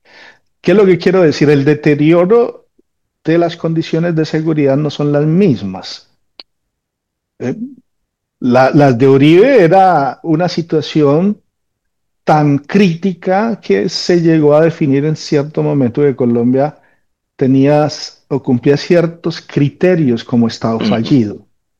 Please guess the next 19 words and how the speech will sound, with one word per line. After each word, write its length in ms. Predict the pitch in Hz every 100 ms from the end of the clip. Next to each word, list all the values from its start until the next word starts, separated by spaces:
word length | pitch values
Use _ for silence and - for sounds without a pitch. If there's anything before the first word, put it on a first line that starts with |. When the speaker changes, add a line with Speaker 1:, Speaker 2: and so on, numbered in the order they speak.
| _
Speaker 1:
Acá 360 | 139 - 185 180
no. 300 | 151 - - _ _ _ _ _ _ _ _ _ _ _
Acá 240 | 175 165 208
hay 120 | 233
una 240 | 233 240
pérdida 500 | 240 190 165 190 208
de 120 | 156 135
control 680 | 123 113 - 131 147 226 - _ _ _ _ _ _ _ _ -
territorial 680 | - 139 135 - 127 120 131
en 100 | 156
algunos 380 | 143 113 123 135
sectores, 760 | 160 165 - 139 165 190 - -
hay 240 | - 135 147
errores 500 | 165 170 156 156 160
que 140 | -
se 220 | 131 117
cometen 720 | - 120 127 131 131 175 175 - _ _ _ _ _ _ _ _ _
porque, 680 | 160 160 - - 180 180 185
eh, 640 | 156 139 135 127 127 -